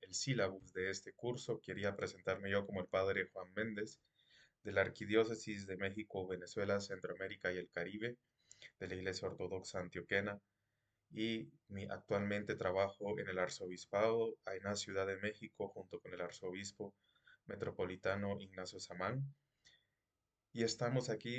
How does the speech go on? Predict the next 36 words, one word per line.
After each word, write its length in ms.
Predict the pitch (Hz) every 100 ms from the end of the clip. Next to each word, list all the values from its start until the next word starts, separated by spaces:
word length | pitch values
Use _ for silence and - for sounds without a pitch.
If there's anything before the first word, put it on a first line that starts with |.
| 123
en 100 | 107
este 220 | 107 123
semestre 680 | 107 98 107 104 101 98 - _
trabajando 540 | - 95 90 107 104
con 160 | 101 98 110 - -
el 140 | 98
programa 420 | 95 95 98 104
de 80 | 101
Sofía 460 | 98 95 - 104 104
ya 220 | 101 95
como 200 | 95 95
profesor, 580 | - - 90 110 113 - _ _ _ _ _ _
ya 200 | 104 104
que, 140 | 110 104
eh, 140 | 95 - 92
llevo 220 | 95 95
actualmente 640 | 101 - 101 98 104 107 104
tres 240 | 101 95
años 300 | 107 113 113
siendo 260 | - 98 98
administrador 840 | 98 98 95 - 92 92 98 107
del, 240 | 98 90 87 _ - - _ _ _ _ _
de 320 | - 95 92
lo 200 | 92 92
que 200 | - 98
es 140 | 98 107
el 100 | 104
curso 380 | - 104 110
de 80 | 98
Sofía 420 | 95 92 117 113
como 200 | 107 98
asistente 720 | 90 - - 101 98 98 92 - _ _ -
del 180 | 92
doctor 340 | 92 90 98 95
Daniel 240 | 95 92
Ayuch, 420 | 90 92 107 107